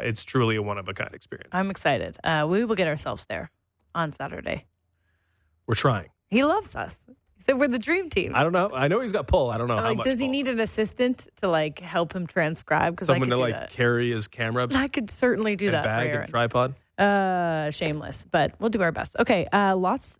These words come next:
Speaker 2: a-, else happened in the sporting world today. A weird day for head coaches, specifically head coaches of football teams. Um, Nick Saban out, uh, retiring from Alabama after six titles with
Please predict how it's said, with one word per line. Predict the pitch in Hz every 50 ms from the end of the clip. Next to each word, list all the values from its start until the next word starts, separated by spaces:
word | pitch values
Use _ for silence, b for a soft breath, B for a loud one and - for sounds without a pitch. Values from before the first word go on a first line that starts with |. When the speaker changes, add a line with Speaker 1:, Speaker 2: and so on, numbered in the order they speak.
| _ _ _ _ -
Speaker 2:
a-, | - 196 202 - - -
else | 196 190 196 196 -
happened | 190 151 151 - 185 220 247 -
in | - 180 180
the | 165 160
sporting | - - - 180 170 170 160
world | 156 156 151 147 -
today. | - 160 147 151 196 220 B B B B B B B
A | 185
weird | 185 185 247 302 370 339
day | 359 320 320
for | 311 294 254
head | 233 214 190
coaches, | - 190 190 180 - - - - - - - _ _ _ _ _ _ _ _
specifically | - - - 214 - - - - 254 247 226
head | 214 208 175
coaches | - 208 190 - 175 160
of | 170 -
football | - 175 151 151 120
teams. | - 165 - - - - - -
Um, | 185 175 170 165 160 160 160 160 - _ _ _ _ _ _ -
Nick | 214 233
Saban | - - 208 190 190 180 220 254 269 -
out, | - 160 160 165 175 202 -
uh, | - 151 160 160 156 151 143
retiring | 175 180 - - - 185 180 175 156 139 - 160 208 262 285
from | - - 196 160
Alabama | 151 156 160 160 156 156 147 147 156 160 - -
after | 160 156 - 175
six | 160 - - - 202 -
titles | - - 185 170 160 160 156 156 - -
with | 156 170 160 156 - -